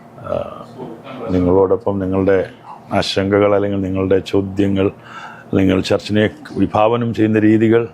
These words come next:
അതിനൊക്കെ വെച്ചിട്ട് അതൊക്കെ ആ ചോദ്യങ്ങളൊക്കെ, ഏഹ്, സ്വാഭാവികമായിട്ടും മുന്നോട്ടുള്ള പ്രവർത്തനത്തിൽ, ആ, കൂടുതൽ ചിന്തിക്കാനും കൂടുതൽ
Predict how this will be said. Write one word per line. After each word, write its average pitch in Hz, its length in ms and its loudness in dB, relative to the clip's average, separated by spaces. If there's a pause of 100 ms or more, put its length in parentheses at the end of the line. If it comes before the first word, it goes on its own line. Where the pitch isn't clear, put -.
(520)
അതിനൊക്കെ 117 320 2
വെച്ചിട്ട് 127 360 0
അതൊക്കെ 123 300 2
ആ 123 120 2
ചോദ്യങ്ങളൊക്കെ, 123 760 0
ഏഹ്, 120 520 2
സ്വാഭാവികമായിട്ടും 113 1000 0
മുന്നോട്ടുള്ള 113 420 0
പ്രവർത്തനത്തിൽ, 101 760 0 (460)
ആ, 95 80 2 (1500)
കൂടുതൽ 107 300 2
ചിന്തിക്കാനും 98 680 0
കൂടുതൽ 98 460 0